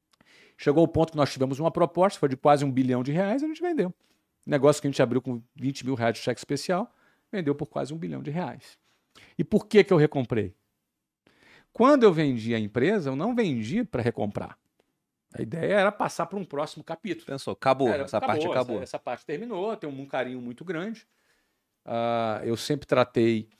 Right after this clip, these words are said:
Speaker 1: também trato a venda de uma empresa como a, como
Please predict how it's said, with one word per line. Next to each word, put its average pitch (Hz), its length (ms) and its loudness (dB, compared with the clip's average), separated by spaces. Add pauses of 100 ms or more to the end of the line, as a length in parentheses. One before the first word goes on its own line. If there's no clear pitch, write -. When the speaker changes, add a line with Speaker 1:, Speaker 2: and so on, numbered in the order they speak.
(460)
Speaker 1:
também 123 220 2
trato 131 400 2
a 110 40 4
venda 110 640 -4
de 107 120 -12
uma 110 140 -6
empresa 110 400 -8
como 113 180 -8
a, 104 140 -6 (120)
como 113 500 -4